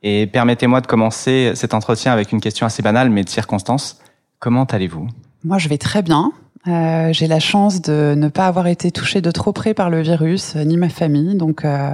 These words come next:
Speaker 2: ça va très bien. Et j'espère que, euh, les semaines qui viennent vont être de plus en plus dans l'éclaircie et dans le, dans la, la façon, une façon plus facile de gérer notre quotidien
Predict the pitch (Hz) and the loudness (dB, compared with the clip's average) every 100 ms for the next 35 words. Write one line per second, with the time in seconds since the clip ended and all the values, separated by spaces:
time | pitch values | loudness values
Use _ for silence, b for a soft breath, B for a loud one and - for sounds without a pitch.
0 | - b b b b _ - 156 151 - | -8 b b b b _ -4 -2 0 0
1 | 165 143 147 196 156 151 151 - 202 208 | 2 2 2 2 0 0 -4 -2 0 2
2 | - - 190 190 180 151 147 147 151 151 | -2 -2 0 4 4 4 2 2 0 -2
3 | - 190 196 - 170 156 175 190 175 156 | 0 2 2 0 -2 0 2 2 2 0
4 | 156 160 156 165 - 151 151 - 214 190 | 0 0 2 2 0 -4 -4 0 2 2
5 | 180 - 190 175 165 170 165 - - 180 | 0 -2 -2 2 0 0 -4 -6 -8 -2
6 | 190 175 151 156 151 143 143 147 B B | 0 0 0 0 2 2 0 -4 B B
7 | B B - 160 143 143 - - - - | B B 0 2 2 0 0 -2 -2 -4
8 | - - - - - - 180 - 185 175 | -4 -8 -10 -14 -8 -4 -2 -2 0 0
9 | 165 170 170 190 180 - 214 208 - 175 | 0 0 0 0 -2 -2 0 -2 0 -2
10 | 175 165 165 165 170 160 180 - 160 151 | 0 0 2 2 2 0 -4 -4 -2 -2